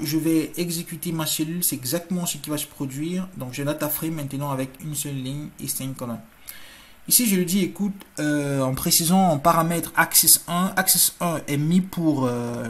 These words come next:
les colonnes. Euh, par défaut, ici, c'est en fait, c'est lorsque vous ne mettez rien, cela équivaut à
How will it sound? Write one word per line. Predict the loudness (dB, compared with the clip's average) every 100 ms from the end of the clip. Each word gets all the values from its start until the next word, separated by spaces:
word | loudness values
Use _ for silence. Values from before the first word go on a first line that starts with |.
| -4
les | 0 2 2
colonnes. | 0 2 2 0 -2 -10 -18 -20 -20 -18 -6
Euh, | -2 0 0 -2 -4 -4 -6 -8 0
par | 2 4
défaut, | 4 4 2
ici, | 4 2 4
c'est | 2
en | 2
fait, | -2 -2 -2
c'est | -2 -4 -8 -12 -16 -20 -20 -2
lorsque | 0 2
vous | 2
ne | 0
mettez | 0 0 0
rien, | 0 -2 -4 -6 -18 -12 -12 -10
cela | -6 2 2
équivaut | 2 -2 0
à | 0